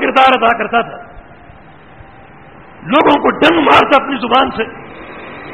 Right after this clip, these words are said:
کبھی کسی کے پاس، کبھی کسی کے پاس، غیبتیں کرنا، نمیمہ کرنا، چغلی کرنا، اس کا شعار تھا اور سمجھتا تھا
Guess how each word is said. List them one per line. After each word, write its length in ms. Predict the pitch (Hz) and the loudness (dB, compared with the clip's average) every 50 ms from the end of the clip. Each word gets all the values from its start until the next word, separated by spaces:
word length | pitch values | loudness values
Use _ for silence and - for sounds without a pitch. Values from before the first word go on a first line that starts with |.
| - - - - - - - - - - - | -16 -16 -18 -18 -18 -18 -18 -18 -16 -4 -2
کبھی 180 | 339 339 381 403 - | 0 2 2 2 2
کسی 260 | - 320 320 339 381 381 | 2 0 0 2 2 2
کے 80 | - - - | 4 4 4
پاس، 200 | 294 - - - 320 | 4 4 4 2 0
کبھی 160 | 330 330 392 381 330 | 0 0 0 0 0
کسی 180 | 269 - 370 392 294 | -2 -2 -2 -2 0
کے 60 | 226 - | 0 2
پاس، 260 | 269 262 233 - - - - - - - - - - - - - - - - - - - - - - - - 175 | 2 2 2 2 -2 -10 -16 -18 -20 -20 -20 -20 -20 -20 -20 -20 -20 -20 -20 -20 -20 -20 -20 -20 -20 -14 -10 -4
غیبتیں 460 | 180 196 294 339 381 - - - - 330 | 0 4 4 4 4 4 2 2 2 4
کرنا، 300 | 311 285 294 302 339 330 277 - - - - - 208 | 4 2 2 4 2 2 0 0 -6 -12 -10 -4 -2
نمیمہ 400 | 262 262 311 359 415 403 - - - | 0 2 4 4 4 4 4 4 4
کرنا، 260 | 269 - 285 294 339 311 254 - - | 2 0 2 2 2 2 2 0 -2
چغلی 300 | - 330 349 381 381 - - | 0 0 2 4 4 4 4
کرنا، 260 | - 330 320 339 339 320 - - - - - - - - - - - - - - - - - - - - - - - - - - - - - - - - - - | 2 0 0 2 0 0 0 -4 -12 -18 -20 -20 -20 -20 -20 -20 -20 -20 -20 -20 -20 -20 -20 -20 -20 -20 -20 -20 -20 -20 -20 -20 -20 -20 -20 -20 -20 -18 -6 -2
اس 120 | - - - - | -2 -2 2 2
کا 80 | 403 440 - | 2 2 4
شعار 340 | - 370 359 392 415 415 - - | 6 6 8 8 8 6 4 0
تھا 100 | - - - - - - - - - - - - - - - - - - - - - - - - - - - - - - - | -6 -10 -12 -14 -18 -20 -20 -20 -20 -20 -20 -20 -20 -20 -20 -20 -20 -20 -20 -20 -20 -20 -20 -20 -20 -20 -20 -20 -12 -8 -8
اور 80 | - - | -4 0
سمجھتا 400 | - 285 320 311 - - - 240 | 2 2 4 4 2 2 4 4
تھا 80 | 302 | 4